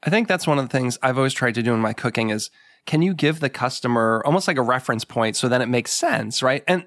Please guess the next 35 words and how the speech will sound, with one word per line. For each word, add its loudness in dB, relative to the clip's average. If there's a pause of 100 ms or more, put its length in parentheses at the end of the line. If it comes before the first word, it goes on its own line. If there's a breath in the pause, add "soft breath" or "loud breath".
and 2
that's 0
hard 0
if -2
you 2
don't 0
know 0
them. -6
And -2
I, -2
one -2
of 0
my 2
examples -2
is, -2 (280 loud breath)
like, 0
I 2
grew 0
up -2
in 2
New 4
England 0
and 0
I, 2 (320)
baked -2
beans -2
is -4
something 0
that 0
was -2
part -2
of 0
my 2
culinary 0
tradition. -4